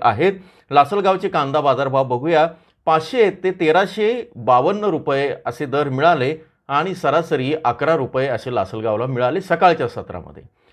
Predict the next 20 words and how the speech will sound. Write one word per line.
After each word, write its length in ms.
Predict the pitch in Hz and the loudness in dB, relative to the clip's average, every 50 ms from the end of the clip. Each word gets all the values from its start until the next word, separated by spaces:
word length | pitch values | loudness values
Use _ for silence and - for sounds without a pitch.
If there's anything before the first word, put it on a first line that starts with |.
| _ _ _ _ | _ _ _ _
पिंपळगाव 460 | 170 170 170 208 233 240 233 240 233 | -6 -2 2 6 6 6 8 6 4
बसवंतला 500 | 196 202 185 180 208 208 202 202 185 208 | 4 2 -2 -2 -2 -4 -4 0 2 2
आवक 380 | 202 190 - 131 135 143 151 143 | 2 2 2 0 0 0 0 -2
घटली 340 | 123 135 135 135 170 190 190 | -2 -6 -6 -4 -4 -2 0
आहे, 140 | 185 185 | 0 0
केवळ 300 | 180 180 165 147 143 143 | 0 -2 -2 -2 -2 -2
दोनशे 440 | 135 117 127 135 147 147 - - 175 | -2 -2 -4 -4 -4 -6 -4 -4 -4
पंच्याऐंशी 640 | 175 175 - 139 120 120 - 175 185 190 170 185 196 | -4 -2 -6 -6 -6 -2 -2 -2 -2 -2 -4 -4 -4
नग 200 | 175 160 160 165 156 | 0 0 0 0 0
इतकी 240 | 156 147 - 156 160 | -2 -6 -2 2 4
आवक 240 | 147 131 131 147 | 4 4 2 -2
झाली, 300 | 139 135 165 165 151 143 156 - - _ _ _ _ _ _ | -2 0 0 0 0 -2 -4 -8 -14 _ _ _ _ _ _
त्यापैकी 560 | 165 180 202 185 180 156 - - 147 147 151 | 4 4 4 4 0 -2 -2 -4 -6 -6 -6
ट्रॅक्टर 440 | 147 - 139 139 135 127 160 - 175 | -6 -4 0 0 0 0 -2 -4 -6
जे 200 | 165 156 143 131 | -4 -4 -4 -4
आहे 160 | 110 107 113 | -2 -2 -4
ते 120 | - - | -6 -8
एकशे 320 | 147 147 131 120 - - 143 | -8 -8 -8 -10 -8 -12 -12
साठ 340 | 135 - 117 101 95 85 95 | -6 -2 -2 -2 -2 -4 -8
आहेत. 220 | 85 82 82 80 | -10 -8 -12 -14